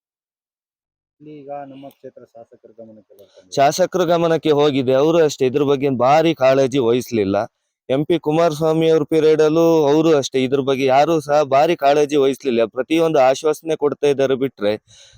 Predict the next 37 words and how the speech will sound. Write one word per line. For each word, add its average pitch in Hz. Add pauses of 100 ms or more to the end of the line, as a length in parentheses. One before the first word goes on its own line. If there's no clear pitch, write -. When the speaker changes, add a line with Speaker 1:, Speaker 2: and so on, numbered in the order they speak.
Speaker 2:
ಆ 131
ಆಶ್ವಾಸನೆಯಲ್ಲೇ 165
ಬದುಕ್ತಿದೀವಿ 131
ಅಷ್ಟೇ 107
ನಾವು. 95
ನಾವು 147
ಕೇಳ್ಕೊಳ್ಳೋದು 170
ಇಷ್ಟೇ, 139
ನಮ್ಮ 131
ಎಮ್ 135
ಎಲ್ 151
ಎ 139
ರಾಗ್ಲಿ 127 (440)
ಇಲ್ಲ 131
ಎಂ 131
ಪಿ 170
ಅವರಾಗ್ಲಿ 117
ಪಕ್ಷ 151 (100)
ಪಾರ್ಟಿ 151
ನೋಡ್ಬೇಡಿ. 113
ನಮ್ಮ 123
ಊರು, 143
ನಮ್ಮ 127
ಊರಿನ 135
ಜನರು 131
ತುಂಬಾ 151
ಹಿರಿಯ 135
ನಾಗರಿಕರಿದ್ದಾರೆ, 113
ತುಂಬಾ 151
ಚಿಕ್ಕ 131
ಮಕ್ಳಿದ್ದಾರೆ. 110 (420)
ಮತ್ತೆ 139
ಇಲ್ಲಿಂದ 160
ಹತ್ತರಿಂದ 151
ಹದಿನೈದು 147
ಕಿ-, 139
ಕಿಲೋಮೀಟರ್ 135